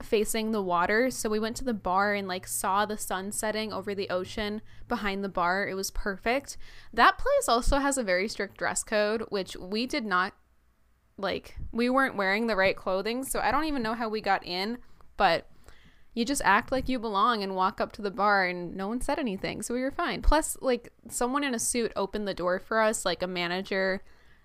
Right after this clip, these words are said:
or somebody out there, not valet, 'cause he was talking to valet. He looked like a G M of some sort.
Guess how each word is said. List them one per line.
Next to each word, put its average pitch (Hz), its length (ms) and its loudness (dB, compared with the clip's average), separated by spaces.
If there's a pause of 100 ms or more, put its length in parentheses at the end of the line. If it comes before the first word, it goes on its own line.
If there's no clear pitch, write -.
or 214 100 -2
somebody 196 420 0
out 180 220 2
there, 202 100 2
not 302 280 4
valet, 190 420 6
'cause 208 160 -4
he 214 80 -2
was 196 140 -2
talking 190 400 0
to - 100 -10
valet. 175 540 0
He 277 160 6
looked 285 200 -2
like 311 160 0
a 254 80 4
G 196 240 -4
M 180 380 0
of 214 140 -4
some 226 200 0
sort. 233 440 4